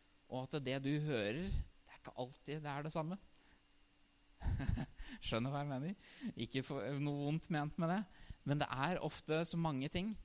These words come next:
Det kan hende at du er et helt annet sted, det er noe en ting, sånn opp i hodet. <laughs> Og så kan det være at, eh, det smetter inn noe som jeg sier, som du fester deg ved, som du hekter deg ved,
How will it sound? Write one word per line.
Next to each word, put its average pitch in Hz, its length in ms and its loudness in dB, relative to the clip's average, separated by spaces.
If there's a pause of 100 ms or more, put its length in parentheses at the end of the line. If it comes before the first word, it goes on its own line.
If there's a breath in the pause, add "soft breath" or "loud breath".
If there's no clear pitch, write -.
(240 loud breath)
Det 135 160 0
kan 170 180 2
hende 131 220 4
at 147 160 -2
du 147 80 0
er 147 140 4
et 151 100 0
helt 143 240 -4
annet 139 180 -2
sted, 160 200 0
det 156 80 2
er 151 80 0
noe 147 100 0
en 139 160 -2
ting, 196 220 0 (500 loud breath)
sånn 143 240 4 (560)
opp - 240 -12
i 147 160 -4
hodet. 143 300 -4 (420)
<laughs> - 960 4
Og 123 100 0
så 170 80 4
kan 143 220 2
det 151 100 0
være 135 300 0
at, 143 180 0
eh, 151 360 0 (300 loud breath)
det 135 80 2
smetter 139 540 4
inn 143 240 2
noe 139 400 0
som 156 160 -2
jeg 147 180 -2
sier, 156 300 2 (340 loud breath)
som 135 180 -2
du 139 100 -2
fester - 400 -2
deg 113 180 4
ved, 165 260 2
som 135 160 -4
du 131 80 -2
hekter 139 380 -4
deg 104 180 0
ved, 165 220 -2